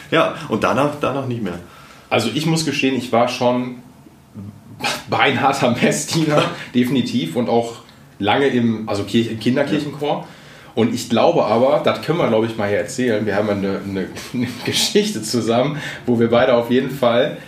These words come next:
Speaker 2: nicht mehr gern in der Kirche <laughs> gesehen werden.
Speaker 1: Oh, wow.
Speaker 2: Erinnerst du dich?
Speaker 1: Ja. Das, äh, das, das, das war, ähm
Speaker 2: Das war zweitausendelf oder zwölf.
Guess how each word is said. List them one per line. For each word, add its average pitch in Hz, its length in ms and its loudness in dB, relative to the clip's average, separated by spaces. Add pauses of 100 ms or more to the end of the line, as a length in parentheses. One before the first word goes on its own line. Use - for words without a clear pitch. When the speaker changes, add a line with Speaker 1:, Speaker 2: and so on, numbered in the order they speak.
(140)
Speaker 2:
nicht 139 400 -2
mehr 117 400 0 (460)
gern 123 240 4
in 131 80 0
der 110 120 4
Kirche - 540 -2
<laughs> - 220 -2
gesehen 110 400 0
werden. - 180 4
Speaker 1:
Oh, 185 300 4 (340)
wow. 175 120 4
Speaker 2:
Erinnerst 156 380 2
du 113 40 0
dich? 120 260 0 (320)
Speaker 1:
Ja. 87 500 -2 (1500)
Das, - 260 -4
äh, 101 360 2
das, - 220 -6
das, - 320 -8
das 98 240 -6
war, 104 320 -2
ähm 90 320 -6 (720)
Speaker 2:
Das 117 200 -2
war 131 100 4
zweitausendelf 131 2000 0
oder 113 240 0
zwölf. 98 440 -2